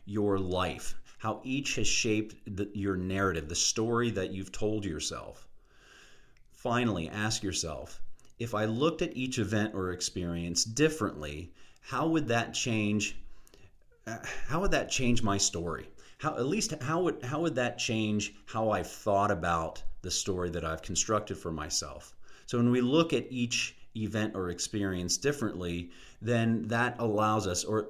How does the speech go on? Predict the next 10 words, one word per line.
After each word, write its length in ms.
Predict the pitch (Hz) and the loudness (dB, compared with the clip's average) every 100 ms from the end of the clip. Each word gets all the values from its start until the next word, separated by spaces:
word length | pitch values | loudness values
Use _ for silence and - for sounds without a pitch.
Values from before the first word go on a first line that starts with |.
| - | -4
uh, 240 | 101 117 - - - | -6 -6 -8 -10 -8
at 80 | 113 | -2
least 320 | 139 214 - | 0 2 4
enough 500 | 107 101 104 107 - | 6 6 6 4 2
opportunity 720 | 101 95 95 - 98 95 90 | 0 0 0 -2 -2 -2 -2
to 80 | 85 | -4
be 320 | 82 87 87 | -4 -2 -2
able 180 | 85 85 | -2 -4
to 220 | - 82 | -6 -8
reframe 800 | 76 90 87 - 82 82 80 78 | -4 -4 -6 -6 -4 -4 -4 -6